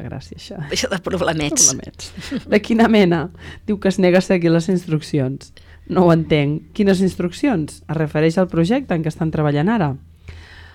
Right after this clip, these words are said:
Speaker 1: L'home va intentar somriure de manera afable. «Em refereixo a tots els projectes en què hem treballat des de començament d'any. Quan el seu fill es fica una idea entre cella i cella, no hi ha manera de treure-li.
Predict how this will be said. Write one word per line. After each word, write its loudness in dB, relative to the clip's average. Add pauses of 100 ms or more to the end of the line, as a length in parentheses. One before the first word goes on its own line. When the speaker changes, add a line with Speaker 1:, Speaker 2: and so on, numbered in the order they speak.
(160)
Speaker 1:
L'home 6
va 6
intentar 2
somriure 2
de 2
manera 0
afable. -8 (640)
«Em 0
refereixo 0
a 2
tots 4
els -2
projectes 0
en -4
què 2
hem 2
treballat -4
des -2
de -4
començament -4
d'any. -4 (420)
Quan 0
el 2
seu -2
fill -2
es 0
fica -4
una 0
idea 0
entre -4
cella -4
i -4
cella, -2
no 0
hi 2
ha 2
manera 0
de -4
treure-li. -4